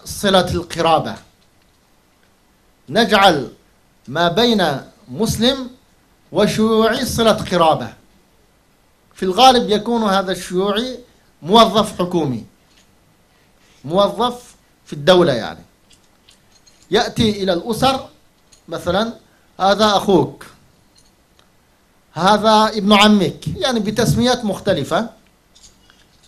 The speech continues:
ويبقى هذا، هذا الرجل في البيت على الأقل مثلا في السابق،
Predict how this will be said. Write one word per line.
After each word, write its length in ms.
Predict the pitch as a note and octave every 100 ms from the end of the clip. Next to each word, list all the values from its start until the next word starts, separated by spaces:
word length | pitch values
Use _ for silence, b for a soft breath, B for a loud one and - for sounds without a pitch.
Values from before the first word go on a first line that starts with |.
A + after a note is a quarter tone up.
| _ _ _ _ _ _ _ _ C#3+
ويبقى 600 | F#3 C4+ A#3+ - G3 F3
هذا، 640 | F#3+ F#3 F3 D3 A#2 A#2 - -
هذا 280 | C3+ E3 E3
الرجل 540 | D3+ F3+ F#3+ B3 B3 - _ _ _ _
في 140 | -
البيت 560 | E3 D3 G3+ A3+ A3 - - -
على 200 | D3 D3+
الأقل 560 | D3+ D3+ E3+ E3 D#3 - -
مثلا 520 | C#3 - C3+ B2+ -
في 80 | -
السابق، 420 | - B3+ E3